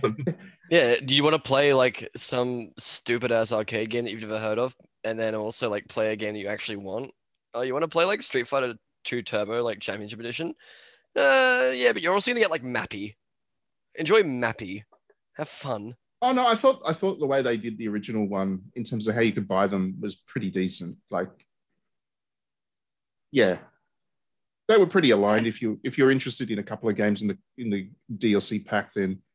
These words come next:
Speaker 3: it was worth it. So I don't, I, I don't begrudge how they did it. I just, I'm just surprised they didn't roll the two of them together to, because the whole point of the first Capcom Arcade thing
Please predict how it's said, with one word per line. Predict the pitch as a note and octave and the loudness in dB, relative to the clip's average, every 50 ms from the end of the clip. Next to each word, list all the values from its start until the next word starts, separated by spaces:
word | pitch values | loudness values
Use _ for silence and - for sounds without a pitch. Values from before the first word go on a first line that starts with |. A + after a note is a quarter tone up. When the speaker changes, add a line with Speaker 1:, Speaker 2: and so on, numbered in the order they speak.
| _ _ _ _ _ - | _ _ _ _ _ 0
Speaker 3:
it | C3 | 2
was | G2 G#2+ F#2+ - | 2 2 2 2
worth | A2+ G2+ G2+ F#2+ - - | 2 2 2 2 2 -2
it. | G#2 - - | -4 -4 -4
So | - - - G#2+ G2+ G2+ G2+ - - - _ - | -6 -2 2 4 4 4 2 0 -6 -8 _ 2
I | D#3+ | 4
don't, | - F3+ | 4 4
I, | - C#3 C#3+ C#3 - C#3 | 6 4 4 4 4 4
I | C#3 | 4
don't | D3 C#3+ B2+ C3 | 4 2 2 2
begrudge | B2+ G#2+ G#2+ G#2+ G#2+ A2 A2 - - | -2 -4 -2 -2 -2 -2 -2 -4 -6
how | A#2+ G#2+ | -6 -4
they | G#2 G2+ | -2 -4
did | G2+ F#2+ - G#2+ G#2 A#2 | -4 -4 -6 -6 -2 -2
it. | C#3 C3+ A#2 | -2 -2 0
I | A#2+ A#2 | -2 -2
just, | A2 A#2 G#2+ - - - _ _ _ - | -2 -4 -8 -8 -12 -16 _ _ _ -10
I'm | A#2 A2+ | -10 -8
just | G2+ G#2+ - - | -8 -8 -8 -8
surprised | B2+ G#2 - - A2 G2+ G2+ F#2+ G#2+ | -8 -8 -4 -2 -2 0 0 0 0
they | G#2 | -2
didn't | F#2 F#2 G2+ G2 G2 F#2+ - - | -2 0 -2 -2 -2 -4 -6 -8
roll | G2+ G2 F#2+ G2 G2 G2 G2 | -4 -2 -2 -2 -2 -2 -4
the | G#2 | -6
two | G#2 - - A2+ | -8 -6 -4 -4
of | G#2 F#2+ | -2 -2
them | F#2+ F#2+ | -2 -4
together | - G2+ G2 F#2 F#2+ F#2+ F#2+ - | -4 -4 -4 -4 -4 -6 -8 -10
to, | - G2 F#2 F2 - _ _ _ _ _ | -12 -12 -12 -12 -16 _ _ _ _ _
because | - A2 - G#2+ G#2 | -8 -6 -4 -2 0
the | A#2+ | 2
whole | C3 B2+ | 2 2
point | - - B2 A2 A2 | 2 2 2 2 4
of | G#2 | 4
the | G2 F#2+ | 2 2
first | - - G#2 F#2+ - - - - - | 0 -2 -2 -2 -4 -6 -8 -8 -8
Capcom | G#2+ - - - G#2 G2 F#2+ | -8 -8 -6 -4 -2 -2 0
Arcade | F#2+ F#2 - G#2 G2 F#2+ F#2 F#2+ - | -2 -2 -4 -2 -2 -2 -2 -4 -4
thing | - G2 F#2 F#2 F2+ | -4 -2 -2 -2 -4